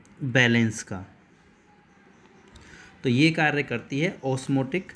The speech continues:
बैलेंस के अंदर, ये आप ध्यान रखेंगे। तीनों के फंक्शन हैं। ये आपके पास प्रोटीन्स हैं, जो प्रोटीन्स हमारे पास हैं इसमें फिब्रिनोजन है बेटा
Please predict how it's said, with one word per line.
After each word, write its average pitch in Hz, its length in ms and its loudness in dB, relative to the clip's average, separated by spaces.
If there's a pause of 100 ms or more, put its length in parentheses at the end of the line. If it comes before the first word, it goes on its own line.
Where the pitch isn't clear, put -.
(300)
बैलेंस 120 500 -2
के 170 120 -2
अंदर, 95 380 -6 (840)
ये 135 280 0
आप 139 200 -2
ध्यान 117 320 -4
रखेंगे। 143 280 -4
तीनों 156 340 2
के 160 100 0
फंक्शन 139 440 -2
हैं। 165 80 -2
ये 160 160 2
आपके 156 300 -4
पास 151 300 -6
प्रोटीन्स 127 500 0
हैं, 156 280 -4 (1500)
जो 180 540 2 (260)
प्रोटीन्स 165 540 0
हमारे 156 260 2
पास 147 280 -4
हैं 180 140 -2 (140)
इसमें 180 480 0 (3000)
फिब्रिनोजन 170 800 2
है 175 140 0
बेटा 180 300 -4